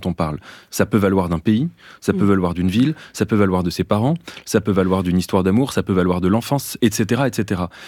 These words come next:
Speaker 1: J'aurais une grande difficulté à parler d'une histoire dont je fais encore partie et une histoire,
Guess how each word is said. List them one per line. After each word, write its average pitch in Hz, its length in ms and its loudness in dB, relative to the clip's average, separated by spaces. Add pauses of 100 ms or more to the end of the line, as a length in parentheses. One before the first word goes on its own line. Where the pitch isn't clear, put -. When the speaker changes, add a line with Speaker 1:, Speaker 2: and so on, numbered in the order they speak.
(140)
Speaker 1:
J'aurais 123 380 2
une 113 120 2
grande 131 380 4
difficulté 113 640 -2 (440)
à 113 100 2
parler 143 480 0 (200)
d'une 101 320 2
histoire 165 600 0
dont 107 240 0
je 104 120 2
fais 98 180 0
encore 131 340 0
partie 156 520 0 (420)
et 110 320 4
une 110 200 6
histoire, 160 520 0